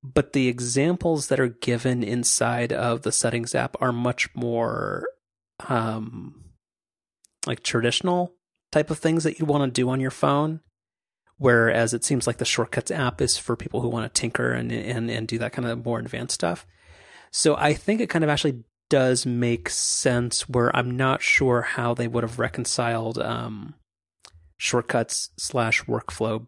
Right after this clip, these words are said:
being a really rich and, um, powerful application, and, um, making it accessible and allowing you to maybe give, like, a friendly voice command to, like, uh,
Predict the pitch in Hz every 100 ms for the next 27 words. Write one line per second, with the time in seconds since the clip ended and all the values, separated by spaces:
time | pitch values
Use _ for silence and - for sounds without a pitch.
0 | - 117 113 113 117 113 117 117 117 -
1 | - - 165 120 113 110 107 - - 95
2 | - - - _ _ _ _ _ _ _
3 | - 120 110 - 117 113 - 120 113 -
4 | 143 147 _ _ _ _ _ _ _ _
5 | _ _ _ - 131 120 113 110 110 -
6 | 123 113 107 107 - _ _ _ 123 117
7 | - 113 110 - 117 110 127 117 107 117
8 | 120 113 110 110 113 110 110 110 113 110
9 | - 110 113 113 110 107 - _ _ _
10 | _ _ _ 139 120 123 117 110 117 110
11 | 117 - - 117 117 113 113 110 113 110
12 | 113 117 110 - 113 110 110 113 - 113
13 | 110 110 117 117 113 _ - 110 110 107
14 | 113